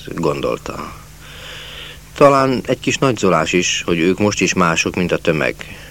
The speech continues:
A rang és vagyon szülőanyja szerintük, ha nem is erre gondoltak, a múlt volt. Ők már nem kaptak tőle semmit, de az ősök tanítása beléjük szivárgott.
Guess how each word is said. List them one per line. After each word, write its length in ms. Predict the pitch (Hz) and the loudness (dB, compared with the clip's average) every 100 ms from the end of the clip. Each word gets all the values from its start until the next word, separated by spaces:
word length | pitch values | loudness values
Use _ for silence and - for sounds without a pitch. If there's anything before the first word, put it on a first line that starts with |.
| - - | -14 -2
A 120 | 82 | 2
rang 360 | 95 110 117 | 4 4 2
és 180 | 95 95 | 2 2
vagyon 320 | 101 98 92 | 2 2 2
szülőanyja 640 | 85 - 90 82 80 82 85 | 0 2 4 4 2 0 0
szerintük, 560 | - 82 80 - 92 - - | 2 2 2 0 -2 -2 -10
ha 100 | - | -2
nem 140 | 82 80 | 0 0
is 120 | - | 2
erre 180 | 80 78 | 2 2
gondoltak, 600 | 80 78 80 76 90 87 | 0 2 2 0 -2 0
a 60 | |
múlt 360 | 117 101 80 - | 2 2 0 0
volt. 380 | 62 58 - - - - - - - - - - - - - | -2 -2 -4 -12 -16 -18 -16 -14 -14 -16 -16 -16 -18 -8 4
Ők 200 | 151 - | 4 6
már 120 | 123 | 4
nem 120 | 139 | 4
kaptak 300 | 127 113 113 | 2 2 2
tőle 240 | 113 98 | 4 4
semmit, 600 | 90 - 107 107 117 - - - - | 4 4 4 2 0 -4 -18 -20 -6
de 120 | 92 | 2
az 120 | 95 92 | 2 4
ősök 380 | 127 113 107 | 4 4 0
tanítása 640 | - 104 107 101 101 98 98 | 2 2 4 2 0 2 2
beléjük 460 | 98 92 87 82 | 4 4 4 2
szivárgott. 800 | - 90 78 78 73 76 76 - | 0 0 2 2 0 0 -2 -6